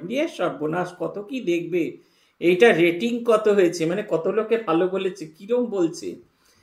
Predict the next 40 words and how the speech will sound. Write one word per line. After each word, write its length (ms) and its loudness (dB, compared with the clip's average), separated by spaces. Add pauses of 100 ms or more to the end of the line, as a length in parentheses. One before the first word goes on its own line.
(240)
তাতে 280 4
কি 240 -6
কি 220 -4
জিনিস 360 -4
আছে, 280 0
কি 200 -10
কি 180 -10
কাজে 460 2
লাগবে।" 500 2 (220)
আমরা 340 0
তো 120 0
কখনো 380 0
এরম 260 0
ভেবে 200 -2
বাজার 360 0
করিনি। 460 -8 (440)
আমাদের 400 2
দর্শন 420 0
মহারাজ 340 0
ছিলেন, 260 0
যে 180 -4
জিনিসই 360 -8
দেখতেন 460 0
উল্টে 560 2 (460)
তার 240 4
ভেতরে 280 6
কি 180 -10
কি 220 -8
জিনিস 320 -6
আছে 240 -2
সেইগুলো 460 -2
আগে 200 0
দেখার 420 0
চেষ্টা 280 -8
করতেন, 400 -10
তারপরে 420 -2
দেখতেন 400 -6
এক্সপায়ারি 600 0
ডেটটা 440 -4
কবে, 320 -2